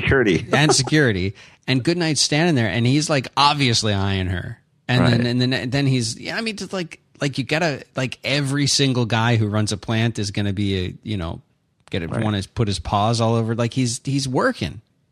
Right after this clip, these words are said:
Speaker 2: I'm working here.
Speaker 1: Yeah. Uh, it's just bad.
Speaker 2: Opportunist, you know.
Speaker 1: Man,
Speaker 2: He's
Speaker 1: yeah,
Speaker 2: been on
Speaker 1: just
Speaker 2: the island too long.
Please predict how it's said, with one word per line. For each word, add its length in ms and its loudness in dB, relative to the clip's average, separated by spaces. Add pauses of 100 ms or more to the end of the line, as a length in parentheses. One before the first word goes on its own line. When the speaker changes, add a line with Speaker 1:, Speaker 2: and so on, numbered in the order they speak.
(180)
Speaker 2:
I'm 140 4
working 360 2
here. 280 -10 (1500)
Speaker 1:
Yeah. 200 -6 (680)
Uh, 260 -4
it's 240 -12
just 20 -10
bad. 300 2
Speaker 2:
Opportunist, 520 0
you 80 -6
know. 80 -4
Speaker 1:
Man, 220 0
Speaker 2:
He's 100 0
Speaker 1:
yeah, 60 0
Speaker 2:
been 100 4
on 60 2
Speaker 1:
just 80 2
Speaker 2:
the 80 2
island 320 0
too 100 -6
long. 260 -6